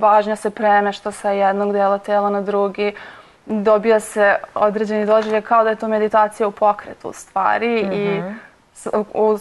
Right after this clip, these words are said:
Speaker 1: na Međunarodnoj Yoga Akademiji jedan od kurseva postoje dodatno usavršavanje za instruktore da se obuče i u primjeni tog novog stila, tako da
Speaker 2: Mhm,
Speaker 1: mogu,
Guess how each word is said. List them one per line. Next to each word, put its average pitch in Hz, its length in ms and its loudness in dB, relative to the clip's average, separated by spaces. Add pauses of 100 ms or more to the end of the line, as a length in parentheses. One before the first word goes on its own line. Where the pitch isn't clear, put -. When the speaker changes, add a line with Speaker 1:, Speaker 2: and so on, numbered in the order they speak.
Speaker 1:
na 214 260 2
Međunarodnoj 208 600 4
Yoga 208 160 4
Akademiji 208 640 0
jedan 196 360 0
od 190 320 -2
kurseva 202 480 -2
postoje 202 400 -2
dodatno 196 440 -2
usavršavanje 196 880 -2
za 196 100 -10
instruktore 208 680 -2
da 220 160 -2
se 214 300 -4 (420)
obuče 202 540 0
i 202 400 -4
u 202 100 -2
primjeni 196 720 -8
tog 202 200 -4
novog 196 320 0
stila, 202 460 0
tako 185 380 -4
da 170 160 -4
Speaker 2:
Mhm, 180 100 -2
Speaker 1:
mogu, 180 220 0